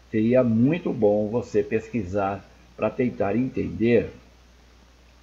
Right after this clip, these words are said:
por que esse conflito parece que nunca vai terminar. Agora, no top de hoje, o que, que é importante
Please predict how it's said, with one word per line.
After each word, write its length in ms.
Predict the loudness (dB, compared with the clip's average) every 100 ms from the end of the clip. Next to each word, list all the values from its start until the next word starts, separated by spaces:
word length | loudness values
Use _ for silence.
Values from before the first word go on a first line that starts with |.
| _
por 160 | -2 -2
que 480 | -2 0 2 2 -4 -14 -20 -20 -20 0
esse 360 | 2 2 -2
conflito 560 | 0 0 2 -2 -2 0
parece 480 | 2 4 4 2 -2
que 100 | -2
nunca 340 | 0 0 0
vai 380 | 0 0 0 -4 -10 -20 -20 -20 0
terminar. 560 | 2 4 2 0 -6 -14 -4
Agora, 460 | 0 4 4 2 -6 -18 -20 -20 -20 _ -2
no 360 | 2 2 0 -12 -20 -20 -20 -20 _ -20 -20 -20 -2
top 400 | 4 6 4 -8 -18 -20 -20 -20 -2
de 160 | 2 8
hoje, 540 | 10 10 8 -4 -8 -10 -20 -12
o 80 | -8
que, 200 | -4 -4
que 240 | 0 2 4
é 180 | 4
importante 1300 | 2 0 0 2 4 4 4 0 2 0 -4 -10 -10